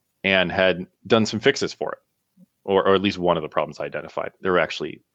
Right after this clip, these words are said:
uh, three. And so, uh, I took his fix for that particular problem. It had to do with, um, searching for nearby, uh, players whenever something moves to be able to send them a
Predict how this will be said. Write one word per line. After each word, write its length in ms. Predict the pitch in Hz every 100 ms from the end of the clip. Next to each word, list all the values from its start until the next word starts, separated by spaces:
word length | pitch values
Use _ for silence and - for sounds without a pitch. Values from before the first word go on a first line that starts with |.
| -
uh, 160 | 78 - _
three. 400 | - 90 73 - _ _ _ _ _ _ _ _ _ _ _ _ _ _ _ _ -
And 140 | 117
so, 500 | - 135 120 110 - -
uh, 320 | 104 95 87
I 120 | -
took 240 | 101 135 131
his 400 | 135 120 - - _
fix 480 | - 127 - - - _ _ _
for 160 | -
that 160 | 104 117
particular 320 | 123 123 120
problem. 340 | 110 120 117 120
It 100 | 98
had 160 | 107
to 60 | 101
do 180 | 98 107
with, 240 | 104 - -
um, 360 | 90 82 80 85 _ _ _
searching 400 | - 123 113 117
for 200 | 110 101
nearby, 760 | 95 101 98 95 92 92 87 - _ _ _ _ _ _ -
uh, 200 | 82 - -
players 520 | - 107 110 110 107
whenever 560 | 104 95 95 92 95 92
something 420 | 90 98 82 90
moves 480 | 82 90 123 - - _ -
to 200 | 95 82
be 140 | 87
able 120 | 92
to 80 | 90
send 280 | - 104 98
them 120 | 90
a 220 | 85 80